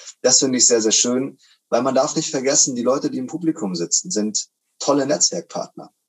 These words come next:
Das heißt, in den Pausen, wir haben die Möglichkeit, alle, auch wir Speaker, uns mit tollen Menschen zu verbinden, die auf ihrem Gebiet schon eine Menge Erfahrung haben.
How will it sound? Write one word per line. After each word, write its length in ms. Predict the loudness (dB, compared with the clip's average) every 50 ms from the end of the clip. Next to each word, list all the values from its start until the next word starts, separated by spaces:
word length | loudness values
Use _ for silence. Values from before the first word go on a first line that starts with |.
| _ _
Das 140 | 0 2 2
heißt, 160 | 2 2 2
in 80 | 0
den 100 | -2 -2
Pausen, 400 | 0 0 2 2 2 2 2 0
wir 120 | 0 0 2
haben 180 | 0 0 -2
die 100 | -2 -4
Möglichkeit, 800 | -2 -2 -2 -2 -2 -4 -8 -6 -2 0 0 0 0 -2 -6 -12 _ _
alle, 380 | 0 2 4 4 4 2 0 0
auch 260 | 0 0 0 -2 -2
wir 160 | 0 0 2
Speaker, 460 | 2 2 0 -2 -4 -4 -2 -2 -2
uns 160 | -2 -2 -2
mit 100 | -4 -4
tollen 220 | -4 -2 -2 -2 -2
Menschen 460 | -4 -4 -4 -4 -4 -4 -6 -8 -10 _ _ _ -10
zu 160 | -8 -6 -2
verbinden, 720 | -2 0 0 0 -2 -2 -4 -6 -4 -4 -2 -2 -4 -4
die 320 | -6 -4 -4 -4 -4 -6 -4
auf 300 | 0 0 0 0 -2 -4
ihrem 380 | -6 -4 -2 -2 -2 -2 -2 -2
Gebiet 340 | -2 -2 -2 -2 -4 -2 -2
schon 140 | -2 -2 -2
eine 100 | -2 0
Menge 220 | 0 0 0 0
Erfahrung 520 | 0 0 0 0 0 2 2 0 0 -2
haben. 380 | -4 -2 -2 -2 -2 -2 -6 -10